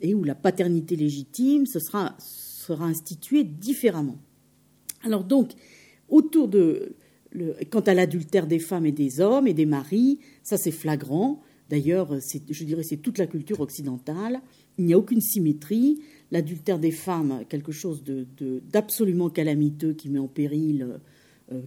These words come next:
quasiment la nation, et, euh, l'adultère des maris, c'est rien du tout. C'est une espèce de petite bricole de rien du tout. Avec évidemment les problèmes du sida et tout ça, tout ça est repensé, mais quand même on voit ça dans de bien des, des beaux,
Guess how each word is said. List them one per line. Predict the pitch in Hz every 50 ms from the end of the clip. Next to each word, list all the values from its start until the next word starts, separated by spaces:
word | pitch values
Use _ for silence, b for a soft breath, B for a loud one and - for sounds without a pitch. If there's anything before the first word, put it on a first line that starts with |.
| - -
quasiment | - 165 156 156 156 165 160
la | 151 139 131
nation, | 127 139 139 147 - - - 226 269 302 330 330 B B B B B B B B
et, | - 170 226 262 269
euh, | 208 151 143 139
l'adultère | 143 147 143 147 147 147 147 175 160 139
des | 147 135
maris, | 131 127 127 123 175 208
c'est | 202 - 156
rien | 135 139 156 156
du | 139 127 -
tout. | - - - - - _ _ _ _
C'est | - 139
une | 139
espèce | 135 - - 151 139 -
de | 123
petite | 123 - - 151 139
bricole | - 139 127 127 - - 131 143 147
de | 139
rien | 127 131 143 143
du | 139 147 -
tout. | - - - _ _ b b b b b b b b b b b b b -
Avec | 180 147 160 160 156
évidemment | 160 147 147 139 160 147 147 170 180
les | 170 151
problèmes | - - 147 156 156 151
du | 143 143
sida | 143 - - 156 156 156
et | 147
tout | 147 147
ça, | - 160 147
tout | 147 -
ça | 156 - 175 151
est | 143
repensé, | 139 143 147 143 131 143 - - 254 269 285 B B B B B B B
mais | 170
quand | 147 - 156 151
même | 156 190 208 202
on | 160
voit | 135 147 147
ça | 147 - 180 175
dans | 151 147
de | 139 131 131
bien | 131 123 - 180 185 180
des, | 160 135 139 135
des | 127 131 131 131 131 123
beaux, | 131 127 139 135 117 104